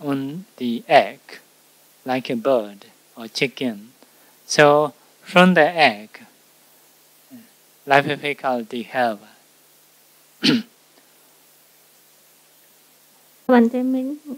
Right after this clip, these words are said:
Speaker 2: uh, before ten months, since the beginning.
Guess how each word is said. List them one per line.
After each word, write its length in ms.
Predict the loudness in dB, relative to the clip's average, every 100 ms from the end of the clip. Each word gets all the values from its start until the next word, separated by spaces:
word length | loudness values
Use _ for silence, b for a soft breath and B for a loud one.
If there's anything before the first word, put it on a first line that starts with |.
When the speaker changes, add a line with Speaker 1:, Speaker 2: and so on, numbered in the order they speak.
| -2
Speaker 2:
uh, 280 | 0 0 -4 6
before 500 | 8 8 4 0 -2
ten 360 | -6 -6 -4
months, 360 | -6 -6 -10 -16
since 340 | -2 4 6 8
the 80 | 6
beginning. 640 | 4 -6 -8 -8 -10 -12